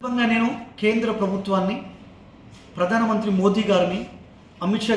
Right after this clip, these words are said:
గారిని, కేంద్ర మంత్రివర్యులు కిషన్ రెడ్డి గారిని, మరో మంత్రివర్యులు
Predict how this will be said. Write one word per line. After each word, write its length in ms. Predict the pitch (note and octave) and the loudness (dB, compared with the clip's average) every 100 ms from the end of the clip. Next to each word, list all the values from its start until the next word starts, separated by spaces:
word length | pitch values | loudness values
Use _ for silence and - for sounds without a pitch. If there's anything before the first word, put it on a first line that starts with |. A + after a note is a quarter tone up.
| F#3 | 2
గారిని, 260 | E3 E3+ G3 - - - - - - - - | 2 0 -4 -10 -18 -20 -20 -20 -20 -20 -4
కేంద్ర 260 | A3 A#3 B3+ A3 | 2 2 4 2
మంత్రివర్యులు 580 | G#3+ A3 A3 G#3+ G#3+ A3 G#3+ | 2 2 2 4 2 0 -2
కిషన్ 300 | G3+ A#3 G#3+ | 0 2 4
రెడ్డి 140 | F#3+ F3+ | 4 2
గారిని, 280 | E3 F3+ A#3+ - - - - - - - - - | 2 -2 -6 -14 -20 -20 -20 -20 -20 -20 -14 -2
మరో 140 | G3 A#3 | 0 2
మంత్రివర్యులు 560 | A3 A#3+ A#3+ A3+ A3 | 2 2 4 4 4